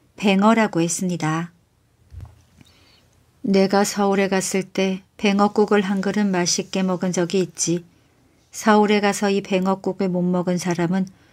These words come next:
서울에 갔었다고 말할 수가 없네." 그때 어떤 사람이 양초의 심지를 가리키며 물었습니다.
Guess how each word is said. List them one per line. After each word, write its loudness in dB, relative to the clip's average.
서울에 4
갔었다고 -4
말할 0
수가 -4
없네." -2
그때 -2
어떤 -2
사람이 -4
양초의 0
심지를 0
가리키며 -4
물었습니다. -2